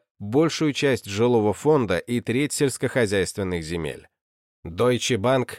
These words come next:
делал всё, чтобы обеспечить доступ Западной Германии к средствам, необходимым для реализации так называемого экономического чуда. Страна была разделена на зоны, подконтрольные Западу и Советскому Союзу,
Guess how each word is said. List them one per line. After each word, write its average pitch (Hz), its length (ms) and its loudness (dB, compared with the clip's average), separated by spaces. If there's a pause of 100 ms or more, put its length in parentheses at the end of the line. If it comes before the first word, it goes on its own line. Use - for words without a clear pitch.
делал 117 520 0
всё, 139 360 0
чтобы 98 320 -2
обеспечить 98 560 -4
доступ 120 380 -2
Западной 113 500 -2
Германии 110 480 0
к - 80 -12
средствам, 104 640 -4 (220)
необходимым 117 800 0
для 160 200 2
реализации 135 720 2
так 131 240 0
называемого 127 720 2 (100)
экономического 101 920 -2
чуда. - 440 -10 (600)
Страна 170 460 0
была 151 260 6
разделена 120 480 2
на 120 200 2
зоны, 117 380 2
подконтрольные 110 840 0
Западу 139 500 0
и 131 160 -4
Советскому 110 680 0
Союзу, 131 640 0